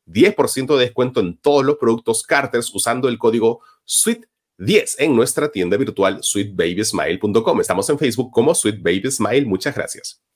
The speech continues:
Hola Encerroners, en el frenético mundo político donde el estrés es moneda corriente, llega Medida Vital para medir tu presión sin agujeros en tu presupuesto. No somos expertos en debates, pero entendemos que tu salud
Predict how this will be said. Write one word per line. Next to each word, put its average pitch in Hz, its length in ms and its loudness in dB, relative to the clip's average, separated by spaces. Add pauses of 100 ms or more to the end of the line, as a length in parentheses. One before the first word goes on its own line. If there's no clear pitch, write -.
Hola 226 120 6
Encerroners, 196 560 4
en 113 80 2
el 107 80 2
frenético 165 460 2
mundo 185 260 4
político 143 340 2
donde 107 280 0
el 160 60 -2
estrés 147 320 -2
es 147 120 -6
moneda 98 260 0
corriente, 127 520 -2
llega 151 260 4
Medida 147 400 0
Vital 135 320 -2
para 85 180 -2
medir 101 300 -2
tu 202 160 0
presión 151 380 0
sin 147 180 0
agujeros 104 540 0
en 95 120 -2
tu 110 160 -2
presupuesto. 143 640 0
No 208 80 0
somos 247 240 0
expertos - 460 -2
en 107 100 0
debates, 95 380 -4
pero 87 140 -2
entendemos 110 420 0
que 110 80 -4
tu 226 160 0
salud 190 260 2